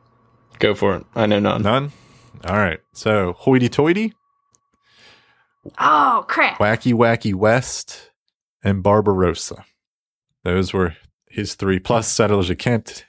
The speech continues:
Speaker 2: Catan. He has won the second most S D Js with four. So, that is our Spiel trivia with the final score, Tiff twelve, Matt making a valiant comeback at the end, but still not winning,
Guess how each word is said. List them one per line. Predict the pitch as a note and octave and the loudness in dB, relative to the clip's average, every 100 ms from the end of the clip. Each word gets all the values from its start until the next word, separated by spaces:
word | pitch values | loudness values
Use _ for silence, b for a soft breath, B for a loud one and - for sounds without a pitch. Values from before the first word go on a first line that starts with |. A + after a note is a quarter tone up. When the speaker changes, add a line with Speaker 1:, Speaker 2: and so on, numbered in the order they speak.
| - | -18
Speaker 2:
Catan. | - G#2+ - A#2 A2+ A2 | -4 -2 2 2 2 0
He | - G#2 | 0 2
has | F#2+ | 2
won | G#2 G2 | 2 0
the | F#2 | 0
second | F2+ B2+ A#2+ A#2 | 2 0 0 0
most | A2 G#2 - - - _ _ _ _ - | 2 2 0 -10 -16 _ _ _ _ -6
S | F#2+ | -4
D | - F#2 | 0 -2
Js | F2 E2+ E2 E2 - | 0 -4 -4 -10 -10
with | F2 | -10
four. | - - E2 - - _ _ _ _ B B B B B B B B B | -10 -8 -8 -8 -20 _ _ _ _ B B B B B B B B B
So, | - G3 A#2+ - - - b b _ b b b b b b _ _ - | 2 2 2 -2 -4 -4 b b _ b b b b b b _ _ 0
that | A2+ C#3 | 2 4
is | D#3+ | 4
our | E3 D#3+ | 4 2
Spiel | - D#3+ A3+ | -2 -4 -4
trivia | F#3+ G2+ F2 F2+ | 0 0 2 0
with | G2+ - | 0 -2
the | D3 | -4
final | - D3 E3 D#3+ | 0 0 2 0
score, | - F3+ E3 | 2 4 4
Tiff | - - E3 - | 2 0 0 0
twelve, | - - D#3 E3+ C#3 F#2+ E2+ | -14 0 6 6 6 2 -4
Matt | G2+ C3 - | 0 0 0
making | D3 D3 D3 | -4 -6 -4
a | C#3+ | -4
valiant | A2 G#2 C3+ E3 F3 E3+ - | -6 2 4 6 4 -2 -6
comeback | - D#3 C#3+ C#3+ C#3 - | -2 0 4 4 2 -4
at | - B2 | -4 -4
the | - A#2 _ - | -2 -6 _ -4
end, | C3+ D3+ D3+ D3+ A2+ G2+ | 0 2 0 -2 -8 0
but | A#2 - | 0 0
still | - - - _ - D3 D3+ D3 | -6 -6 -8 _ 2 6 6 6
not | C3 C3 A#2 | 4 4 2
winning, | A#2+ A2+ C3 C3 C3 C3 B2+ | -4 -2 0 2 0 -2 -6